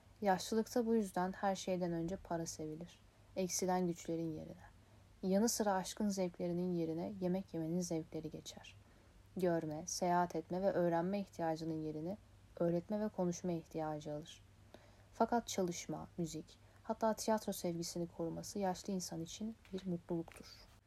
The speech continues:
Hayat kuralı No yirmi sekiz. Epikuros'un önermesi.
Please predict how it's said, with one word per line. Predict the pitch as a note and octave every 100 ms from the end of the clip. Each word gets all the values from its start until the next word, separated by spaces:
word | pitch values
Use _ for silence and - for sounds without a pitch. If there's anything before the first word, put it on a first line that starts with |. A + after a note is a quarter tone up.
| - -
Hayat | - A3+ A3+ -
kuralı | - F3+ F3 F#3+ A#3+ - - - -
No | G3 F#3+ A3+ F#3+
yirmi | F3+ E3
sekiz. | D#3+ D#3 - - - - - - - - - -
Epikuros'un | A3+ C4+ A#3 G3 - G3
önermesi. | E3+ D#3+ D#3 E3 - -